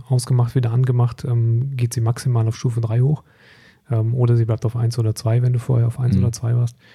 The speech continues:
Speaker 1: Ähm, du kannst aber nicht direkt wieder in die vier gehen. Genau, das sind so ein paar, paar Punkte, die man da kritisieren kann. Vielleicht besinnen sie sich ja irgendwann und kriegen
Speaker 2: Ja.
Speaker 1: das designtechnisch hin, da ein,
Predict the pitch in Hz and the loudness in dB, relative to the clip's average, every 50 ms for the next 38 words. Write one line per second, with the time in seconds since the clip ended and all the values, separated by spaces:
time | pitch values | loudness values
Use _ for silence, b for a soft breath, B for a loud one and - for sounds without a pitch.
0 | B B B B B B B B _ - 127 113 117 113 117 117 - 120 117 - | B B B B B B B B _ -2 0 2 2 2 0 0 0 0 0 2
1 | 120 117 120 - - 123 117 117 - 123 117 113 110 107 - - - 123 131 127 | 2 2 2 0 0 0 0 0 0 0 0 2 0 -2 -4 -4 -2 -2 0 2
2 | 131 135 135 131 B B B B B B B B B B B B B _ _ _ | 2 2 2 2 B B B B B B B B B B B B B _ _ _
3 | _ _ _ - - 113 104 101 98 107 - - 131 117 - 120 117 113 113 113 | _ _ _ -2 0 0 0 2 0 -2 0 0 0 0 2 2 2 2 2 0
4 | 107 - - 107 104 107 101 B B B B - 110 - - 120 127 - 123 110 | -2 -2 -2 -2 0 -2 -2 B B B B -6 -6 0 0 0 2 2 0 0
5 | 113 113 110 110 110 110 - - 123 117 113 107 104 117 120 127 127 - - - | 0 2 2 2 2 0 -2 -2 -4 -2 -2 -2 0 2 2 2 2 0 0 0
6 | 123 123 120 - - - 113 107 104 104 110 113 - - - - - - - - | 2 2 0 0 -2 -2 0 0 2 2 0 0 -2 -4 -14 -16 -18 -18 -20 -20
7 | - _ _ _ _ _ _ _ _ _ _ _ _ _ _ _ _ - 123 113 | -20 _ _ _ _ _ _ _ _ _ _ _ _ _ _ _ _ 0 0 2
8 | 113 113 123 127 120 113 107 107 110 113 113 - 120 117 117 113 113 113 - 113 | 4 4 4 4 4 2 2 2 0 0 0 0 -2 -2 0 0 0 0 0 0
9 | 110 110 110 110 107 104 - - 98 98 104 110 - - - 120 110 110 107 113 | 0 0 0 0 -2 -4 -2 0 2 2 2 2 0 0 0 0 2 2 2 2
10 | - 120 117 - 117 117 - 127 110 107 107 104 110 110 107 104 104 | 0 -2 -2 -2 -2 0 0 0 0 2 0 0 0 0 0 -2 -2